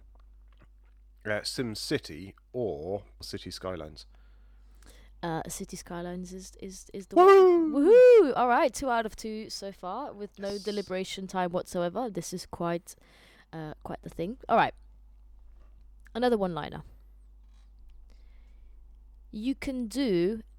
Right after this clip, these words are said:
Speaker 2: everything you can't do in real life, like casting magic and talking to girls. <laughs>
Speaker 1: Is that one of the Harry Potter games?
Speaker 2: <laughs> No. <coughs>
Speaker 1: Um,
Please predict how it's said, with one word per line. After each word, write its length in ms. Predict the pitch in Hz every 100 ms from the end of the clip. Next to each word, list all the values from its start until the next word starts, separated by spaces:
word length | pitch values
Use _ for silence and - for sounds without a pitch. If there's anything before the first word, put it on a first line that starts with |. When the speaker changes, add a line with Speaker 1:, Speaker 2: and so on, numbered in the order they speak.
| - 220
Speaker 2:
everything 680 | 262 202 180 185 165 170 170
you 140 | 180 -
can't 360 | - 190 180
do 240 | - 170 160
in 200 | 165 160
real 180 | 165 165
life, 480 | 151 139 135 - - - - - -
like 220 | 165 160 -
casting 580 | - 220 - - 247 233
magic 520 | 160 156 156 151 -
and 200 | 165 165
talking 340 | - 170 - 160
to 140 | 160
girls. 580 | 156 143 143 143 - - - - - - - - _ _ _ _ _ _ _ _ - - - - _ _ - -
<laughs> 40 | 220 - 185 - 175
Speaker 1:
Is 1500 | 165 640 - - 403 - - - - _ _ _ _ - 262
that 160 | 196 -
one 80 | 180
of 80 | 165
the 120 | 160
Harry 200 | 165 170
Potter 300 | - - -
games? 440 | - - - - 269 262 330
Speaker 2:
<laughs> 300 | - 339 -
No. 240 | 254 214 - - - - - - - - - - - - -
<coughs> 80 | 392 359 - - 311 - - _ _ _ _ _ - - -
Speaker 1:
Um, 460 | 117 110 107 104